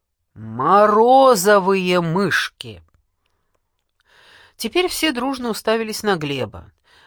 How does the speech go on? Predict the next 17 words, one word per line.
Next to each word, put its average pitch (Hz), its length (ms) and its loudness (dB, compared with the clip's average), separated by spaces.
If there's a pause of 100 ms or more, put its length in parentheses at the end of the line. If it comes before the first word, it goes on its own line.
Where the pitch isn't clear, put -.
В 160 60 -16
глазах 220 420 0
была 240 160 0
общая 240 380 -4
жалость. 185 760 0 (460)
Этому 196 400 -4
городскому 185 680 -4
парню 190 520 -2
здорово 175 560 -2
досталось 170 720 -4
в 156 100 -12
наших 160 480 -4
болотах. 160 800 -4 (800)
Подвижка 170 720 -2
в 160 100 -8
мозгах 175 800 -2
пошла. 131 640 -4